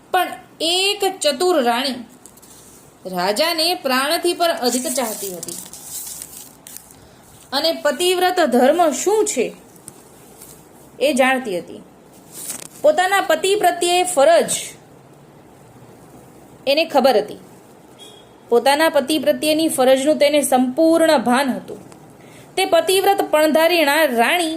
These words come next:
બેવ હાથ જોડીને બોલી, "મારે આપના જણાવેલા વૈભવની કશી જરૂર નથી.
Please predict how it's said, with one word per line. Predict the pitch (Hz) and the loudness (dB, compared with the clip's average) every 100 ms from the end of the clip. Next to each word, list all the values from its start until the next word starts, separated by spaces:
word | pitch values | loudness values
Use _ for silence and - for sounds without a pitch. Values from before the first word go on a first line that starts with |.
| 349 269 | -10 -16
બેવ | 208 208 285 359 381 | -8 0 2 4 2
હાથ | 214 254 320 330 | 0 0 0 0
જોડીને | 262 247 269 320 311 | 0 0 0 2 2
બોલી, | 233 262 269 - - - - - - - - - - - - - - - | 2 2 0 -6 -18 -20 -20 -20 -20 -20 -20 -20 -20 -20 -20 -20 -20 -10
"મારે | 190 196 226 277 | -2 2 2 2
આપના | 277 240 240 277 302 294 | 0 -2 0 2 4 4
જણાવેલા | 240 247 262 254 269 285 | 4 4 4 2 4 4
વૈભવની | 226 220 208 247 254 277 247 | 4 2 2 0 0 -4 -2
કશી | 208 226 233 | -2 0 -4
જરૂર | 196 190 190 | -2 -2 -4
નથી. | 190 - | -10 -16